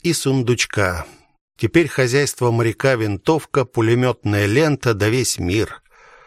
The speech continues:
Будь сейчас времена Степана Разина,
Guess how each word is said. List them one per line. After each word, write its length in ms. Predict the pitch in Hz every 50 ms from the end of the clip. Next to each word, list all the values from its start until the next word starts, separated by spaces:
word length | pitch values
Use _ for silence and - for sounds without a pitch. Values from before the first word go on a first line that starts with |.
| - _ _ _ _ _ _ -
Будь 220 | 120 156 196 -
сейчас 480 | - - 135 - - 147 139 - - 104
времена 420 | 104 117 127 127 127 127 131 127
Степана 440 | - - - 113 - 117 110 113 120
Разина, 500 | 131 143 135 117 117 113 104 104 90 -